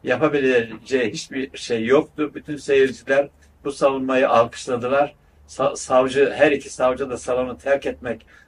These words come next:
zorunda kalması demek yenildiler demektir. Yani o davada Adalet Bakanı'nın temsil ettiği bir Amerikan sistemi, Chicago'daki, Chicago'daki yedi gencin temsil ettiği isyancılara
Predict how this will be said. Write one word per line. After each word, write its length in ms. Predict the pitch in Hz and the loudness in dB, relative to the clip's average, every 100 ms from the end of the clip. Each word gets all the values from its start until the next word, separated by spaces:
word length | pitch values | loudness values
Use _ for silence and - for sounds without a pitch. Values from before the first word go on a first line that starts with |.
| _ | _
zorunda 460 | 110 127 131 123 117 | -6 -2 -2 -2 -2
kalması 520 | 139 139 135 139 - | 2 2 2 -4 -6
demek 280 | 131 156 120 | -4 -4 -2
yenildiler 840 | 131 139 147 131 135 135 123 - - | -2 0 -2 0 2 4 2 -4 -10
demektir. 640 | 104 95 92 - - - - _ _ _ _ | -8 -6 -8 -16 -18 -20 -20 _ _ _ _
Yani 140 | 123 113 | -8 0
o 200 | 131 165 | 2 6
davada 600 | 147 123 117 110 147 - - _ - | 6 8 6 4 0 -2 -12 _ -8
Adalet 500 | 135 135 139 143 143 | -4 4 4 4 2
Bakanı'nın 440 | 131 123 123 120 110 | -6 -6 -6 -6 -8
temsil 420 | 135 131 123 147 | -6 -6 -4 -4
ettiği 400 | 120 - 156 160 | -4 -2 -4 0
bir 140 | 156 - | -2 -2
Amerikan 560 | 135 135 135 151 147 113 | -4 -4 -4 0 0 -2
sistemi, 680 | - - - 110 127 190 - - _ _ - - | -12 -16 -8 -6 -4 -6 -8 -20 _ _ -20 -16
Chicago'daki, 960 | - 151 170 151 147 120 113 - - | -12 -2 0 2 0 0 -2 -4 -14
Chicago'daki 1000 | - - - 156 123 117 113 107 120 110 - - - _ | -18 -8 0 0 2 0 -2 -6 -8 -10 -12 -20 -20 _
yedi 220 | 120 131 156 | -2 2 4
gencin 440 | 139 127 123 120 | 4 0 -4 -10
temsil 560 | - 139 139 - 160 151 _ - | -6 -4 -4 -2 -2 -2 _ -8
ettiği 480 | 120 - 127 131 | -8 -8 -8 -4
isyancılara 840 | 151 - 151 139 131 127 123 180 | -4 -2 0 0 0 0 2 2